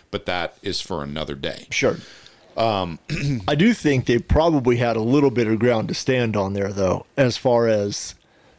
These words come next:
Speaker 2: individual people not pitching in enough
Speaker 1: Mm-hmm.
Speaker 2: to deal with the problems.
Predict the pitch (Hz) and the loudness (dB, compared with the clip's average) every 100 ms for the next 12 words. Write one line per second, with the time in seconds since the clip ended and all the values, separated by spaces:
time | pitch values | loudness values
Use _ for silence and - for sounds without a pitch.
0 | _ _ 160 147 131 135 110 117 - 127 | _ _ 6 6 6 2 4 0 2 0
1 | 117 113 110 110 - _ 123 113 - - | 2 2 2 0 -8 _ 2 2 0 -4
2 | 131 120 117 117 113 104 110 107 101 - | -2 -2 -4 -4 -4 -2 0 0 -2 -8
3 | - 113 95 87 - - 113 113 92 - | -16 -12 -10 -10 -10 -6 0 0 0 -4
4 | - 95 - - - | 0 0 -2 -8 -16